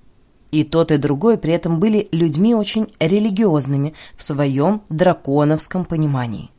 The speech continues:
Строили монастыри и считали себя защитниками истинной веры от басурман. А пытать неверных в такой праведной борьбе вовсе и не грех. По мнению кровожадного, но очень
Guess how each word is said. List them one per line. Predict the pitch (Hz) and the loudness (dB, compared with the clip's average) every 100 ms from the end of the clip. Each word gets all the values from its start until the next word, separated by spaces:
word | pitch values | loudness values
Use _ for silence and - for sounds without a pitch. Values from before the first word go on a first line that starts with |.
| - - - - - | -20 -20 -20 -14 -6
Строили | - 214 240 220 | 2 4 6 6
монастыри | 202 196 - 180 190 254 | 4 2 0 -2 0 0
и | |
считали | - 156 202 185 | 0 0 0 0
себя | 156 180 156 | 0 2 2
защитниками | 151 - 208 208 196 196 190 | 0 -2 -2 -2 0 0 0
истинной | - 196 - 202 196 180 | 0 -2 -2 -2 0 0
веры | 143 190 180 175 - - | 0 0 0 -4 -14 -4
от | 165 147 - | -2 -2 -4
басурман. | 135 190 196 196 180 123 113 _ _ - _ - - | -4 -2 -2 0 0 -2 -6 _ _ -20 _ -14 -6
А | 160 | -4
пытать | 165 160 185 180 175 | -4 -4 0 0 0
неверных | 156 151 165 247 190 147 - | 0 2 2 2 2 -4 -6
в | - | -8
такой | 151 165 | -2 0
праведной | 156 165 156 147 135 139 | 0 2 2 2 0 -2
борьбе | 143 143 131 226 269 - - | -2 -2 0 0 -2 -16 -12
вовсе | 147 165 214 - 254 | -4 0 0 -2 -4
и | 247 - 196 | -6 -2 2
не | 190 | 2
грех. | 151 147 135 - - _ _ _ _ _ - | 0 -4 -6 -12 -20 _ _ _ _ _ -4
По | 156 | 0
мнению | 175 220 240 233 208 | 2 4 4 2 0
кровожадного, | 175 170 165 170 185 151 135 131 | -2 -2 0 0 0 0 -4 -4
но | 143 156 | -2 -2
очень | - 190 196 180 | 0 -2 -2 -4